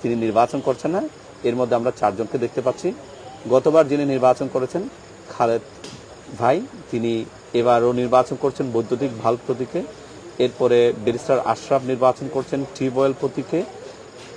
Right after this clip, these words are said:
অশোক কুমার নাথ, তিনি নির্বাচন করছেন, আম, তালা প্রতীকে। এবং আরও একজন আছেন নুরুল আফসার, তিনি নির্বাচন করছেন চশমা প্রতীকে। এই গেল পুরুষ ভাইস চেয়ারম্যানদের বিষয়।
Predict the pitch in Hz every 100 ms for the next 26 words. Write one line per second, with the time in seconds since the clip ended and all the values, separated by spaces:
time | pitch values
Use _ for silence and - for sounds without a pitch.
0 | - 135 151 - 208 - - 143 131 123
1 | 110 127 123 113 - - 131 127 127 120
2 | 131 131 147 139 123 104 - 147 320 -
3 | - - - - - - - 120 113 110
4 | 104 101 101 - 131 139 143 143 123 120
5 | - 131 240 - - - - - 156 147
6 | 147 320 - 127 147 151 123 131 107 107
7 | - 156 240 - - - 127 127 156 170
8 | - 113 - - 160 339 - - - 123
9 | 120 123 135 151 - 143 117 - 117 117
10 | - 135 123 123 110 101 101 - 92 -
11 | - - - - - 123 120 117 110 156
12 | 190 151 151 - 160 143 143 135 131 135
13 | - 208